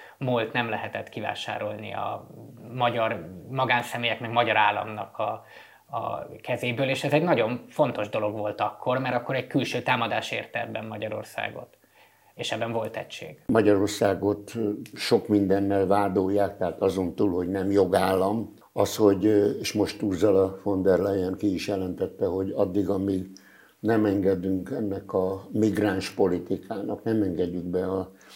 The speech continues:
Speaker 2: illegális mig-, migránsokat, nem ö, ö, engedjük meg, hogy az általános iskolákban kiskorúakat L M B T Q-s genderideológiákkal terheljék, addig ne is számítson Magyarország arra, hogy,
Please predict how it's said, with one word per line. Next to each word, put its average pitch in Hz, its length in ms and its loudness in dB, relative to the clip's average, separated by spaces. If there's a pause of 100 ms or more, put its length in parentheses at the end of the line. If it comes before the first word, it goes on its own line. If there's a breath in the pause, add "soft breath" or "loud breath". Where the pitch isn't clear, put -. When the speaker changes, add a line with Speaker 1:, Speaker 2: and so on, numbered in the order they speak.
(100)
Speaker 2:
illegális 101 760 4
mig-, 98 440 2
migránsokat, 98 1000 2
nem 117 480 2 (640 loud breath)
ö, 110 220 4 (200)
ö, 143 140 2 (140)
engedjük 113 600 4
meg, 104 320 0
hogy 95 480 0
az 98 340 0
általános 104 640 -2
iskolákban 98 1000 -2
kiskorúakat 101 880 -4
L 107 160 0
M 98 160 -2
B 92 60 -2
T 92 460 -6
Q-s 95 340 -6
genderideológiákkal 95 1700 -4 (180)
terheljék, 113 880 4
addig 104 360 0
ne 110 160 0
is 85 140 0
számítson 92 920 -8
Magyarország 92 800 -6
arra, 98 300 -8
hogy, 107 400 -8